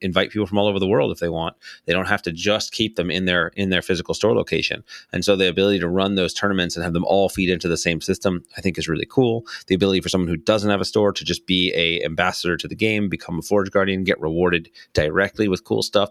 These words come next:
just build their own community however they want, whether it be at your school, at your kitchen table, at your gaming club. You know, the world has changed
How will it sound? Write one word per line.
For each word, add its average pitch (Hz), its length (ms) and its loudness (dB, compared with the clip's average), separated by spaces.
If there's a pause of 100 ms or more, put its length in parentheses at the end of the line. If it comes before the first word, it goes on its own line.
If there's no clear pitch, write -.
just - 220 -2
build 95 200 2
their 87 140 2
own 101 120 0
community 98 360 0
however 95 240 2
they 95 80 2
want, 98 240 0
whether 82 220 0
it 85 80 -2
be 90 100 2
at - 60 0
your 55 80 -4
school, 113 440 2 (240)
at 127 120 -2
your 117 80 0
kitchen - 260 -6
table, 110 420 2
at - 140 -2
your - 60 -8
gaming 110 320 0
club. 101 340 0 (420)
You 117 80 0
know, 90 180 0 (440)
the 98 140 2
world 107 340 2
has 104 200 2
changed 90 540 0